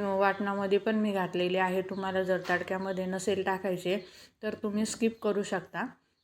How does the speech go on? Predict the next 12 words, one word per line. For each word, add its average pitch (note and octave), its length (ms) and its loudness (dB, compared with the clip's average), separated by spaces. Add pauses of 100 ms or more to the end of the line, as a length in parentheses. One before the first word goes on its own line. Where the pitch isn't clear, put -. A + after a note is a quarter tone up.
पण F#3+ 200 -4
तडक्यामध्ये G#3 540 2
पण G#3 380 0
टाकल्यानंतर, F#3+ 720 0 (480)
अं, F3 340 -4 (120)
छान G#3+ 200 6
चव G3+ 240 6
येते E3 260 2
म्हणून F#3 300 -2
मी A#3+ 380 0 (340)
टाकले A3+ 320 2
आहे. E3+ 280 0